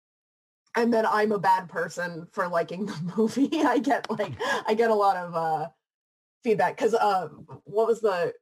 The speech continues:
American Mary? A lot of people got really mad at me for liking American Mary a-, as much as I did. Um, <laughs> but like, I, I like the survival aspect to it. And what I loved about The Invisible Man is all of that psychological stress is there.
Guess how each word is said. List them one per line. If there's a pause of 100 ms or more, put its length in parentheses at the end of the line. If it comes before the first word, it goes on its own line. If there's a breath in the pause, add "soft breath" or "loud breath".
(260)
American
Mary?
A
lot
of
people
got
really
mad
at
me
for
liking
American
Mary (120)
a-,
as
much
as
I
did. (120)
Um,
<laughs>
but (440 loud breath)
like,
I,
I
like
the
survival
aspect
to
it.
And
what
I
loved
about
The
Invisible
Man
is
all
of
that
psychological
stress
is
there.